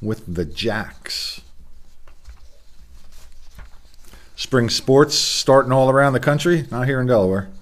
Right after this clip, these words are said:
We're still getting through the winter championships. We'll stay in South Dakota, go back to the mat.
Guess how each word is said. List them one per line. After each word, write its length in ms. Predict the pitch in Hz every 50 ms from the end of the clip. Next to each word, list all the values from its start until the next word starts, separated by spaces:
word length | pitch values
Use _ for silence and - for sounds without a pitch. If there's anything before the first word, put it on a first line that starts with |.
| - - - - - - - - - - - - - - - -
We're 80 | - -
still 200 | - - 117 107
getting 220 | 110 107 113 117
through 220 | 123 - 117 117
the 140 | 107 110 107
winter 720 | 104 107 120 127 127 127 127 - 113 92 87 85 - - - - - - - - -
championships. 1040 | - - - 107 95 90 92 - 87 82 82 - 98 107 - - - - - - - - - - - - - - - - - - - - - - - - - - - - - - - - - - - - - - - - - - - - - - - - - - - - - - - - - - - - - - - -
We'll 80 | 123
stay 260 | - - - 135 131
in 120 | 131 131 123
South 260 | - 143 131 131 131
Dakota, 320 | - 120 - 139 135 135
go 100 | 135 135
back 280 | 123 117 135 135 139 -
to 80 | - 120
the 80 | 110
mat. 500 | 107 107 117 123 139 147 143 143 147 -